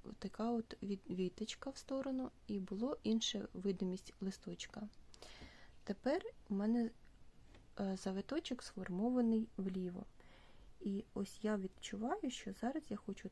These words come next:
тут я прив'язала три, тринадцять, е, напів-, за напівпетелечки тринадцять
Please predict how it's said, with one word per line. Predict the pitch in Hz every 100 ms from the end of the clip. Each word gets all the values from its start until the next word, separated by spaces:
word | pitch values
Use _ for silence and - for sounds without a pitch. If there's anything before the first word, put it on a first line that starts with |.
| -
тут | 233 -
я | 196
прив'язала | - 196 196 196 185 185
три, | - 214 196 185 - - - -
тринадцять, | 220 220 214 175 - - - - -
е, | 190 185 202 -
напів-, | 196 190 185 - 175 - - - -
за | 190 196 190
напівпетелечки | 190 196 190 - 190 - 185 180 180 - -
тринадцять | - 190 190 180 -